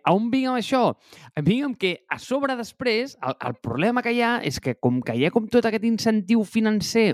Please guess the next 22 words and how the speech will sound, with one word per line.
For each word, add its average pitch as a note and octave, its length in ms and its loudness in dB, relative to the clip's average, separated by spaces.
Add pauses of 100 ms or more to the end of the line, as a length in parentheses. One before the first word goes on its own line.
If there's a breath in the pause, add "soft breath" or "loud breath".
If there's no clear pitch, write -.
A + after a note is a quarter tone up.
muntat A#2+ 480 2
a G#3+ 80 2
darrere, A3 400 4 (1800 soft breath)
i, C3 120 -4 (360)
i B2+ 100 -6
totes D3+ 220 0
aquestes G3+ 380 -2 (120)
ballenes F3+ 500 0
que A2 120 -14
estan C#3 220 -2
acumulant G3 440 0
tot G3 180 0
plegat, G#3 440 -4
hòstia, D#3 300 -2
et A2+ 100 -8
dones E3+ 240 0
compte G#3+ 220 0
d'una A3 240 2
cosa G3 180 2
que A#2+ 100 -6
és C#3 80 -2
interessant G3+ 560 -4